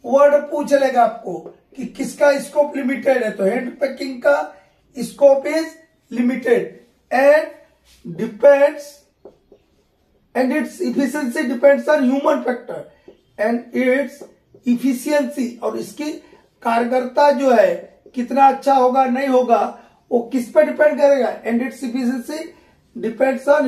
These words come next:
human factor, depends on human factor। मानव के ऊपर निर्भर करेगा इसकी efficiency कि बढ़िया से पैक हो रहा, नहीं हो रहा, कि छोड़ छाड़ के,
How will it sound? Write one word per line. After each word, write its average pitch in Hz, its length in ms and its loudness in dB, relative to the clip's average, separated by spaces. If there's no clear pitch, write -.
human 262 340 0
factor, 240 520 -6
depends 240 440 -6
on 240 360 0
human 254 460 4
factor। 240 460 0
मानव 240 540 2
के 277 240 2
ऊपर 262 560 2
निर्भर 247 380 0
करेगा 214 640 -2
इसकी 240 280 -2
efficiency 208 680 -4
कि 240 80 -4
बढ़िया 240 360 2
से 240 60 -10
पैक 233 300 -8
हो 226 100 -2
रहा, 233 180 2
नहीं 233 200 -4
हो 233 160 2
रहा, 240 160 2
कि 233 80 -8
छोड़ - 320 -4
छाड़ - 240 -6
के, - 20 -2